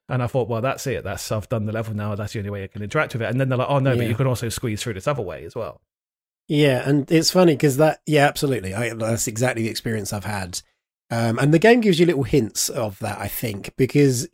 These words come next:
Speaker 2: there isn't a lot of redundancy built into it. So if you're finishing a level with maybe a couple of cards left, then there's a chance that you don't need to get all of those cards in order to finish the level.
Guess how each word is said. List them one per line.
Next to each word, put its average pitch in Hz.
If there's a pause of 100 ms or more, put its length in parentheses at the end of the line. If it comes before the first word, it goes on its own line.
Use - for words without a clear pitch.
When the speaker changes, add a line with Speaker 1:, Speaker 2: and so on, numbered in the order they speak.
(140)
Speaker 2:
there 151
isn't 208
a 165
lot 151
of 123
redundancy 107
built 104
into 92
it. 87
So 127
if 127
you're 180
finishing 135 (420)
a 127
level 113
with 107 (520)
maybe 120
a -
couple 120
of 101
cards 143
left, - (540)
then 135
there's 139
a 139
chance 185
that -
you 135
don't 147
need 139
to 127
get 120
all 107
of 90
those 95
cards 95 (200)
in 123
order 117
to 107
finish 101
the 107
level. 120